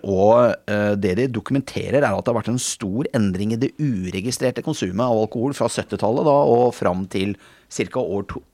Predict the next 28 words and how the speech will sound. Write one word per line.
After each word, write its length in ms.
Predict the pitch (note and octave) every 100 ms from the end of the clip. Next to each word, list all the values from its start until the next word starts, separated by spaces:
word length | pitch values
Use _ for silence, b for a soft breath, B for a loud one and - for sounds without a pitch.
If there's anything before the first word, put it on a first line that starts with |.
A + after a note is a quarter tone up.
| _
år 140 | A2 A2
to 140 | A#2+
tusen. 400 | G#2 E2+ A2 A#2 B B B B
Det 140 | C3 F3
uregistrerte, 640 | E3 E2 E2 - A2+ D3+
bare 120 | B2
for 120 | G#2+ B2
å 40 |
ta, 440 | - G#2+ B2 - -
ta 180 | A2+ A#2
det 160 | B2+
da, 140 | C#3 F#2 b b b -
det 120 | A#2+
er 160 | G#2+ F#2+
jo 80 |
da 80 | G2+ G#2
smuglersprit, 720 | - A#2+ F2 E2+ A#2 A#2+ -
taxfree, 640 | - - - - G#2+ A2 A2+
grensehandel, 720 | B2 F#2 - F#2 E2+ G2+ A2+
hjemmelaget. 540 | A2+ F2+ - E2+ F2+ -
Altså 220 | - -
alt 220 | G#2 F#2+
som 120 | - B2
ikke 160 | G#2
er 80 | -
avgiftsbelagt 720 | A2 F2 F2+ - - G#2 -
i 20 | A#2
Norge. 320 | G2 D#2+